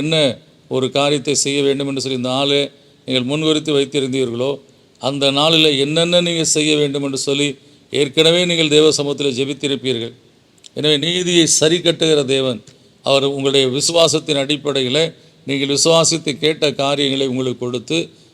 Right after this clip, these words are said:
நிச்சயமாய் இந்த நாளில் உங்கள் காரியங்களை அவர் மேற்பட்டு கொள்ளுவார், அவர் அதை நிறைவேற்றி கொடுப்பார். எனவே நீங்கள் மனம் பதறாதபடி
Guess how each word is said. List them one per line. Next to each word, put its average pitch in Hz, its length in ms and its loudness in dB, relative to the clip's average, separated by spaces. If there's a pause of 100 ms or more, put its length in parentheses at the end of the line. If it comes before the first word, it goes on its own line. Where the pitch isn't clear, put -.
நிச்சயமாய் 160 680 0
இந்த 143 80 0
நாளில் 135 500 0 (280)
உங்கள் 131 360 -2
காரியங்களை 147 440 2
அவர் 147 300 2
மேற்பட்டு 160 480 0
கொள்ளுவார், 139 520 0 (400)
அவர் 160 320 4
அதை 160 160 2
நிறைவேற்றி 147 460 0
கொடுப்பார். 135 540 -2 (380)
எனவே 156 240 0
நீங்கள் 135 320 -2
மனம் 156 280 -2
பதறாதபடி 143 840 0